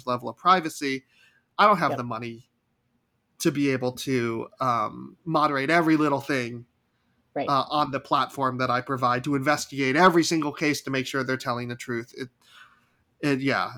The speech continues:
Speaker 1: I think that, uh, it would do the opposite of what people wanted. I think they would wind up with an internet that had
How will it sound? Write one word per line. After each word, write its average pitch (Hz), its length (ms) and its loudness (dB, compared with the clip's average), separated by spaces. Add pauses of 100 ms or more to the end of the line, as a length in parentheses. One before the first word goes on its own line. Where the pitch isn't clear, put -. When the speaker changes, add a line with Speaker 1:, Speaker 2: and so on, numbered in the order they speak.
Speaker 1:
I 135 120 -2
think 139 260 -4
that, 123 240 0
uh, 107 340 -4 (240)
it 156 80 6
would 143 180 0
do 139 140 4
the 135 120 0
opposite 139 420 0
of 123 100 -6
what 117 160 -4
people 123 240 -10
wanted. 127 340 -2
I 120 80 -2
think 127 220 -6
they 127 100 -2
would 127 140 -2
wind 127 260 -2
up 120 140 -2
with 123 160 -10
an 120 220 -6
internet 135 500 -2
that 120 140 -2
had 117 360 -4